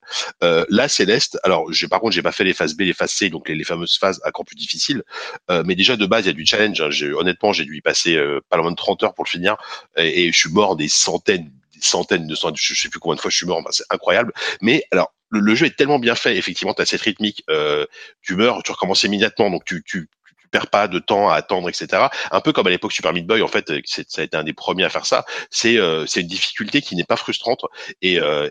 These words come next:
et, et en fait, t'as, t'as tellement, ça fait partie de ces jeux où tu te dis, euh, j'ai l'impression d'être, d'être devenu meilleur en, en, en, en jeu vidéo depuis que j'ai fini Céleste, en fait. C'est, c'est des jeux qui te rendent, enfin, t'as, t'as vraiment l'impression d'être plus fort, en fait. Et c'est, c'est, il y a assez peu de jeux, finalement, qui te,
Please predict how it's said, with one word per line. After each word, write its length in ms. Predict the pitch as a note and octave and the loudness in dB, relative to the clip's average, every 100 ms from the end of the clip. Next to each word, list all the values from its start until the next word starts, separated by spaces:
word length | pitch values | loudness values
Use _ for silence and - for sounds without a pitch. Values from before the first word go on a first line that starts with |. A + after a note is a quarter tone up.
| - | 0
et, 220 | F#2 E2 | 0 0
et 100 | G2+ | 0
en 40 | F#2 | 2
fait, 180 | D3 - | 0 -2
t'as, 100 | F2 | -6
t'as 200 | - F#2+ | 0 0
tellement, 200 | A2+ A#2 | 2 -2
ça 300 | - - - | -6 -6 -2
fait 60 | G2+ | 0
partie 200 | A2+ E3 | 0 0
de 60 | |
ces 160 | - G#2 | 0 0
jeux 300 | G#2 C3 - - - _ | 2 0 -2 -12 -20 _
où 60 | _ | _
tu 140 | - - | -12 -4
te 80 | |
dis, 320 | G2 F#2+ B2+ - | -4 -4 -6 -4
euh, 560 | F#2 F2 E2+ D#2+ D#2 D2 C#2 C2+ _ _ | -2 0 0 -2 -6 -10 -12 -18 _ _
j'ai 120 | - | 2
l'impression 300 | G#2 G2+ G2 | 2 2 0
d'être, 340 | B2 E2+ E2 D2 | 2 2 -2 -6
d'être 160 | - | -4
devenu 280 | F2 F2+ G2+ | -2 -2 2
meilleur 560 | G2 A2 A#2+ B2+ C#3 - - | 4 6 6 6 4 -2 -2
en, 340 | F2+ F2 F2 - | 0 2 0 0
en, 80 | F#2 E2 | -2 0
en, 320 | F2+ D#2+ D#2+ - | -2 -2 -4 -4
en 300 | E2 D#2+ E2 | -2 0 0
jeu 120 | F2 | 0
vidéo 420 | F2+ F#2 F#2 A#2 A2 D#2+ | -2 0 2 2 0 -8
depuis 260 | G2+ - G#2+ | -8 -6 -2
que 60 | |
j'ai 80 | F2+ | -2
fini 180 | F#2+ F2+ | -2 -2
Céleste, 300 | - F2 - | 2 2 0
en 60 | |
fait. 100 | D2 D2 | -6 -2
C'est, 200 | F2+ C#2 | -2 0
c'est 120 | F#2 | 0
des 120 | E2+ | 0
jeux 80 | G2+ | 0
qui 140 | - | -2
te 60 | - | -2
rendent, 140 | G2 F2+ _ - - | -4 -6 _ -18 -8
enfin, 80 | D#2 | -4
t'as, 160 | - F2 | 2 2
t'as 160 | E2 F#2 | 2 2
vraiment 160 | E2+ G2 | 4 4
l'impression 280 | A2+ G2 | 2 -2
d'être 140 | A#2 - | -4 -6
plus 100 | - | -6
fort, 220 | - A2 | 0 2
en 60 | E2+ | 2
fait. 160 | F2 - D#2+ | -2 -6 -6
Et 80 | |
c'est, 340 | D2 D#2+ C#2+ C#2 - - - | -4 -4 -6 -8 -14 -18 -12
c'est, 200 | - - | -2 0
il 40 | D#2+ | 4
y 60 | |
a 40 | G2 | 4
assez 180 | - | 2
peu 120 | - C3 | 0 0
de 60 | |
jeux, 100 | G#2+ | 2
finalement, 360 | C#3 F2+ E2+ G2+ | 2 2 4 2
qui 140 | - | 0
te, 580 | - D2+ C#2 C#2 C#2 C#2 | -6 -4 -2 -4 -4 -6